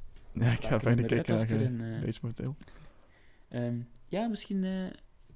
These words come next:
Speaker 2: is er volgende week wel, eh, een, eh, ja, nee, er gaan nog helemaal
Speaker 1: Swimparty?
Speaker 2: niks te doen
Speaker 1: Poolparty?
Speaker 2: zijn. Nee, het zal pas over twee weken of zo zijn dat, eh, klaar is.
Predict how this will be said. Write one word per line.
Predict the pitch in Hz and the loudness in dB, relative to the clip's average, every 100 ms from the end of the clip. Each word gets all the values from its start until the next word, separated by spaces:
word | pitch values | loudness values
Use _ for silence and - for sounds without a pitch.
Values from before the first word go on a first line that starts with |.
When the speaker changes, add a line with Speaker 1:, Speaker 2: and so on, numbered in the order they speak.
| - - | -18 -8
Speaker 2:
is | - - | -6 -4
er | 156 | -4
volgende | 139 170 175 165 | -2 0 2 0
week | 170 185 - | 0 -4 -8
wel, | - 170 170 | -4 -4 -4
eh, | - 165 170 - - | -4 -2 -4 -6 -6
een, | 170 170 | -4 -2
eh, | 170 170 165 - - | -2 -4 -6 -14 -14
ja, | - 120 | -6 -2
nee, | 117 113 | -2 -2
er | |
gaan | - - - | -6 -12 -12
nog | - | -6
helemaal | 131 117 | -4 0
Speaker 1:
Swimparty? | 123 123 180 190 | 2 2 2 2
Speaker 2:
niks | 185 | 2
te | - | 2
doen | 190 | 4
Speaker 1:
Poolparty? | 185 117 | 2 2
Speaker 2:
zijn. | 107 - - - - - | -2 -4 -10 -20 -18 -6
Nee, | 123 117 | -2 -2
het | - | -4
zal | 117 | -6
pas | 113 123 123 | -4 -4 -4
over | 120 117 | -4 -6
twee | - 120 | -6 -4
weken | 117 120 120 | -4 -6 -10
of | |
zo | - 127 | -10 -10
zijn | 120 120 | -8 -8
dat, | 120 - | -10 -12
eh, | 139 143 | -12 -12
klaar | - - | -12 -10
is. | 139 135 | -10 -12